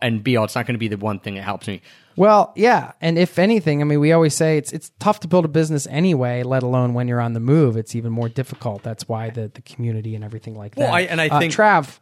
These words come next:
Speaker 1: Go ahead, uh, really quick.
Speaker 2: Sorry.
Speaker 1: Yeah.
Speaker 2: Yeah, one thing I was just gonna say is, one thing we haven't addressed is the unpredictable income. I mean,
Speaker 1: I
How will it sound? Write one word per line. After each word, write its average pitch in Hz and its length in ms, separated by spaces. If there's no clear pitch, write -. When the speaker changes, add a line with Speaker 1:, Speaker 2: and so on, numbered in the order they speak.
Speaker 1:
Go 165 160
ahead, 147 280
uh, 139 220
really 135 240
quick. - 240
Speaker 2:
Sorry. 190 280
Speaker 1:
Yeah. 165 60
Speaker 2:
Yeah, 214 140
one 226 220
thing 247 140
I 226 60
was 196 120
just 185 120
gonna 185 120
say 190 400
is, 160 460
one 175 160
thing 175 100
we 165 60
haven't 147 180
addressed 139 460
is 131 380
the 123 520
unpredictable 151 760
income. 135 580
I 147 60
mean, 131 480
Speaker 1:
I 135 120